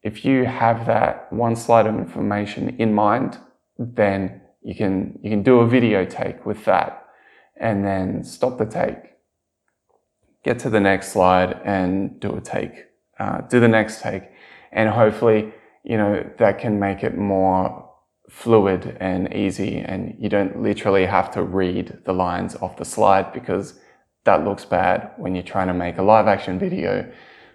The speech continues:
<clears throat> where you're trying to connect with your viewers and you're actually reading line for line.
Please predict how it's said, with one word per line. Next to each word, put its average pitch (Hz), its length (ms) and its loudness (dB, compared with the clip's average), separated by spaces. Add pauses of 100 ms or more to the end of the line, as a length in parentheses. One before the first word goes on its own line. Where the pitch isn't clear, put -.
<clears throat> 160 640 4 (720)
where 104 200 2
you're 95 80 0
trying 123 240 -2
to 107 60 0
connect 98 500 -4
with 92 240 -4
your 95 360 0 (340)
viewers 101 840 2 (460)
and 98 140 0
you're 90 100 0
actually 90 380 -4
reading 92 520 -2
line 87 280 -4
for - 100 -12
line. 90 320 0